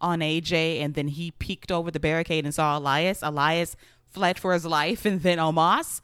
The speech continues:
thought he was Usain Bolt, ran them both <laughs> down, caught Elias, and he slammed his ass against the L E D board. It went sparkly for a bit, but it was nice revenge. But for some <laughs> reason, we have A J Styles and Omos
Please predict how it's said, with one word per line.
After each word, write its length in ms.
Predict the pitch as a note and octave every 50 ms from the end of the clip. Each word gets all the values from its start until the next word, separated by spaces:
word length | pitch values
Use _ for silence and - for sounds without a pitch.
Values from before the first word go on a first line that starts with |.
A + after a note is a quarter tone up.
| _
thought 200 | - A#3 A#3+ A#3+
he 120 | B3+ B3 A#3+
was 160 | A3 G3+ F#3+
Usain 420 | G#3+ B3 A#3 - A#3 G#3+ A3 G#3+
Bolt, 300 | F#3+ A3 A3 B3 C#4 -
ran 240 | G3+ G3+ F3 F3+ F#3+
them 160 | F#3+ E3+ F3+
both 340 | D#3+ F#3+ F#3 F#3+ A#3 - - -
<laughs> 220 | C4+ A#3+ - -
down, 240 | C#4 C#4 A#3+ B3 A#3+
caught 320 | - - G#3+ G3+ A3 A3
Elias, 580 | G#3 G3+ G#3 E3 F3 G3 G3+ C4 - - - -
and 120 | A3+ G#3
he 100 | G3 F#3
slammed 360 | G3 - - F#3 F3+ F3+ F#3+
his 100 | F#3 F3+
ass 360 | F#3+ F3 E3 E3+ E3+ F#3 - - - - - _ - -
against 240 | F3+ F#3 F3+ -
the 80 | - -
L 160 | F3+ F3 E3+
E 80 | E3 E3+
D 180 | - F3 E3+
board. 460 | F3+ E3+ F#3 F3+ G3 G#3 A#3 B3+ C4+ D4 _ _ _ _ _ _ _ _ -
It 100 | F3+ F3+
went 160 | G3 F3+ -
sparkly 480 | - - - F3+ F3 F3+ - A3 G3 A3
for 220 | - G3+ F#3+ F#3+
a 60 | F#3+
bit, 340 | F#3 F#3 F3+ F#3 G#3 - -
but 120 | E3+ E3
it 100 | E3 D#3+
was 160 | D#3 D#3+ D#3 E3
nice 280 | E3+ D#3 D#3 D#3+ -
revenge. 460 | E3+ D#3 D3+ D#3+ D#3 D3+ D#3 D#3+ -
But 80 | - D#3+
for 120 | - F3
some 300 | E3 - - A#3 B3 B3+
<laughs> 100 | C4+ B3
reason, 480 | - C#4+ C4+ - - - D3+ D3 D3 D3 _ - - _ _ _ -
we 200 | E3+ A3+ A#3 C#4
have 400 | B3+ A#3 G#3 G3 G3 G3 F#3+ - -
A 180 | G3+ G#3 B3 A#3+
J 200 | - B3+ B3 C4
Styles 640 | - - G3 F3 E3+ E3 D#3+ E3 E3 E3 E3+ - - -
and 160 | F3 E3+ E3
Omos 680 | E3 E3 E3 D#3 D3 C#3+ C#3+ C#3 D3 - - - - -